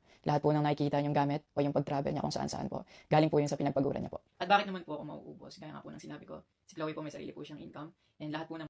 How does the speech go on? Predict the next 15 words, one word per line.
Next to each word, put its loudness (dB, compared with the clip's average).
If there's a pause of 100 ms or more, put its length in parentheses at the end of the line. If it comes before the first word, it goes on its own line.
(100)
bank -10
account -12
ko -18
po -10
nasa -12
mama -6
ko -8
po. -6 (360)
At -10
may -10
mga -8
instances -10
po -10
talaga -8
na -12